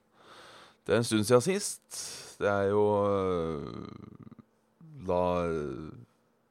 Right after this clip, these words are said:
ja, siden torsdag, da. Det er ikke så lenge siden, men det er jo en liten, øh, en liten stund. Jeg ser helt forstyrret ut i dag. Jeg vet ikke helt hvorfor, hva det er. Er det det, er det gjenskinnet oppe der? Hjelp,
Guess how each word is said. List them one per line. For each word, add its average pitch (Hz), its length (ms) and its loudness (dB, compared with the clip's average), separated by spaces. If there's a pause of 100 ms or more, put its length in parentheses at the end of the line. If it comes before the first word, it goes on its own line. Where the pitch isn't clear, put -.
(440)
ja, 95 160 6
siden 127 220 -2
torsdag, 139 320 0
da. 185 60 -2 (1200)
Det - 80 -16
er - 80 -8
ikke 104 100 -4
så 95 120 4
lenge 95 140 2
siden, 120 220 6
men 110 140 0
det 104 80 6
er 101 100 6
jo 113 80 4
en 110 80 0
liten, 87 360 -4
øh, 87 340 2
en 101 100 0
liten 92 220 -6
stund. 143 280 -4 (1700)
Jeg 131 120 -2
ser 143 160 6
helt 120 160 2
forstyrret 113 300 0
ut 135 60 -6
i - 20 -2
dag. 208 160 2
Jeg 185 100 4
vet 160 120 2
ikke 175 100 -6
helt 117 80 -10
hvorfor, 98 240 -6 (100)
hva 165 140 2
det 233 160 -2
er. 233 60 -8 (260)
Er 127 140 2
det 143 100 2
det, 139 60 4
er 120 120 2
det 135 140 -4
gjenskinnet 101 560 -4
oppe 110 180 -10
der? - 160 -8
Hjelp, 85 240 -8